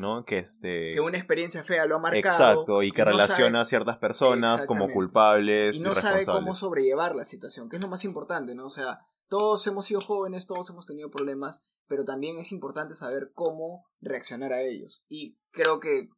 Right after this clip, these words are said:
Speaker 2: mentiría cualquier persona que dijera que siempre ha sabido cómo, cómo reaccionar bien, ¿no? Todos hemos tenido nuestros errores. Y como tú dices, ¿no? Es bueno que actualmente se reflejen que todos esos temas afectan mucho a los jóvenes y hay que tomar cartas en el asunto, ¿no? Entonces,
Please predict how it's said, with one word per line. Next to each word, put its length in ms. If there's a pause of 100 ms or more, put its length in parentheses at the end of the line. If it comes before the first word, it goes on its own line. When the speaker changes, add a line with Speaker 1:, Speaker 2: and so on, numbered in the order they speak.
Speaker 2:
mentiría 520
cualquier 260
persona 300
que 80
dijera 280
que 80
siempre 220
ha 60
sabido 340
cómo, 640
cómo 240
reaccionar 400
bien, 160
¿no? 140
Todos 240
hemos 180
tenido 220
nuestros 280
errores. 440 (240)
Y 220
como 220
tú 120
dices, 260
¿no? 160
Es 100
bueno 280
que 100
actualmente 800 (160)
se 120
reflejen 420
que 80
todos 300
esos 200
temas 300
afectan 440
mucho 220
a 40
los 120
jóvenes 460
y 80
hay 120
que 120
tomar 280
cartas 340
en 100
el 80
asunto, 420
¿no? 160 (540)
Entonces, 520